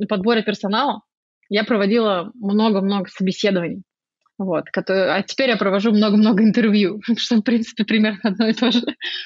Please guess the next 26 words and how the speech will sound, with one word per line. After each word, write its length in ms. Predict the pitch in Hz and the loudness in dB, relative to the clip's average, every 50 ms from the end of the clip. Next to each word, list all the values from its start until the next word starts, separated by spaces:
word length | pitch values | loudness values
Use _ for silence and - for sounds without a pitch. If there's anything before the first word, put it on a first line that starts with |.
| - - - - - - _ _ 220 | -12 -12 -12 -12 -14 -18 _ _ 2
Вот. 240 | 214 196 185 180 - _ - 190 | 2 2 2 0 -4 _ -4 -2
А 240 | 196 196 190 190 180 | 0 0 0 -2 0
после 260 | - 254 - 247 240 | -2 -2 0 0 0
этого 180 | 254 233 240 214 | 2 2 2 2
я 180 | 208 208 202 202 | 2 2 2 2
была 280 | 196 196 185 185 180 175 | 2 2 2 2 0 0
там 680 | - 160 160 160 165 156 151 - - - - - - - | -2 -6 -6 -6 -10 -10 -10 -12 -12 -12 -12 -12 -12 -10
еще 440 | - 180 - - 185 170 160 151 160 - | -6 -6 -4 -2 -2 -2 -2 -2 -2 -2
тренером, 680 | 208 208 285 339 330 294 254 240 233 226 214 208 202 202 | 0 0 2 2 2 2 2 2 0 0 -2 -4 -4 -2
ну, 180 | 202 208 202 185 | -2 0 0 0
бизнес-тренером, 640 | 208 202 185 196 185 - _ 190 185 185 180 170 170 180 | 0 0 -2 -2 -6 -4 _ -2 -2 -2 -2 -2 -4 -4
на 100 | 185 185 | -4 -2
тренинги 360 | - 208 262 285 262 220 220 | -2 0 0 2 2 0 0
всякие 240 | - 202 185 - 208 | 0 -2 -4 -4 -6
проводила. 460 | - 196 185 190 185 180 185 170 - - _ _ - - - - - - | -4 -2 -2 0 0 0 -2 -2 -4 -8 _ _ -20 -20 -20 -20 -10 -8
Потом 480 | 220 202 240 233 226 214 202 185 - - | -6 -2 -2 0 0 0 -2 -4 -4 -4
я 420 | 190 196 202 202 196 196 196 180 | -2 0 0 2 2 2 0 0
обучилась 680 | - 180 185 196 - - 220 196 196 190 190 - - - 208 202 - - | -2 -4 -4 -4 -4 -2 -2 -2 -2 -4 -6 -10 -12 -12 -12 -10 -8 -10
фасилитации, 800 | 208 - - - 180 - 226 311 320 - - 269 240 247 254 - _ _ _ _ _ _ _ - - - _ - - - _ | -10 -8 -8 -8 -4 -2 -2 -2 -4 -2 -2 -2 -2 -2 -6 -10 _ _ _ _ _ _ _ -20 -20 -20 _ -20 -20 -10 _
а, 800 | 208 208 208 208 208 208 202 202 202 202 196 196 196 190 190 - - | -2 0 0 0 0 0 0 0 0 0 0 0 0 -2 -4 -2 -2
и 480 | 202 202 202 202 196 190 190 190 185 185 | 0 2 2 2 2 2 2 2 2 2
была 320 | 180 196 202 202 202 202 - _ _ _ _ - | 0 0 0 0 -2 -6 -10 _ _ _ _ -6
прям 380 | 202 185 180 180 180 175 - - _ _ _ _ _ _ _ _ _ _ _ - | -4 -4 -2 -4 -6 -8 -10 -14 _ _ _ _ _ _ _ _ _ _ _ -6
человеком, 380 | - 214 220 240 - 311 240 220 | -2 -2 0 0 2 2 0 0
который 480 | - - 208 196 202 190 185 175 - - | 0 -2 -2 0 0 0 0 -2 -4 -8
делает 400 | 185 208 214 226 226 208 190 | -4 -2 0 0 0 -2 -4